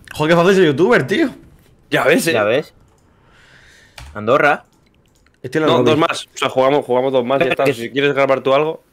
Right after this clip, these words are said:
Speaker 1: ¿Pero
Speaker 2: yo
Speaker 1: qué
Speaker 2: sé.
Speaker 1: quieres hacer? ¿Un vídeo, o sea, con shorts o qué quieres hacer?
Speaker 2: Sí, un short, un short.
Speaker 1: Pues, pues, pues, pa' short ya tienes de sobra, pero bueno,
Speaker 2: Ya
Speaker 1: como
Speaker 2: está,
Speaker 1: tú quieras.
Speaker 2: sí, sí. No, no, no, ya está, ya
Speaker 3: No me
Speaker 2: está.
Speaker 3: lo puedo creer, se ha hecho, se ha hecho una Kyle, el tío este.
Speaker 2: ¿Ya está?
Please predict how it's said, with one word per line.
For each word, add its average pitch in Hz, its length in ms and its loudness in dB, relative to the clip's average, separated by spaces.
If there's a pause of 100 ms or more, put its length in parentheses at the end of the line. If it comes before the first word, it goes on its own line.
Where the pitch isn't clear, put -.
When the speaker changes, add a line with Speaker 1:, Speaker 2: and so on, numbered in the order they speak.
Speaker 1:
¿Pero 151 180 0
Speaker 2:
yo - 20 4
Speaker 1:
qué 143 80 2
Speaker 2:
sé. - 40 4
Speaker 1:
quieres 202 160 2
hacer? 170 200 2
¿Un 190 80 0
vídeo, 220 340 0
o 190 80 -2
sea, 196 160 -2
con 180 140 0
shorts 247 340 -2
o 156 40 -6
qué 156 100 -14
quieres 160 180 -4
hacer? 117 320 -8 (300)
Speaker 2:
Sí, - 180 -2
un 147 80 2
short, 131 260 0
un 120 60 -4
short. 117 220 -6 (360)
Speaker 1:
Pues, 110 220 -20
pues, 107 180 -12
pues, 107 140 -16
pa' 104 80 -14
short 131 200 -8
ya 139 120 -2
tienes 139 180 -6
de 117 80 -4
sobra, 110 300 -8
pero 104 120 -12
bueno, 120 140 -4
Speaker 2:
Ya - 80 -4
Speaker 1:
como 104 60 -6
Speaker 2:
está, 123 40 0
Speaker 1:
tú 113 200 -6
quieras. - 20 -14
Speaker 2:
sí, 120 160 -2
sí. 131 240 -8 (220)
No, 127 80 -4
no, 131 80 -2
no, 160 100 -2
ya 156 80 -2
está, 156 140 -4
ya 156 60 0
Speaker 3:
No 143 60 -2
me 165 40 0
Speaker 2:
está. 127 80 0
Speaker 3:
lo 110 40 -4
puedo 117 160 -4
creer, 110 220 -6
se 113 100 -12
ha - 20 -10
hecho, 120 300 -12
se - 120 -8
ha 120 40 -2
hecho 117 140 -10
una 113 140 -8
Kyle, 101 280 -12
el 98 280 -14
tío 98 160 -12
este. - 200 -20 (1160)
Speaker 2:
¿Ya 156 60 -6
está? 185 200 -4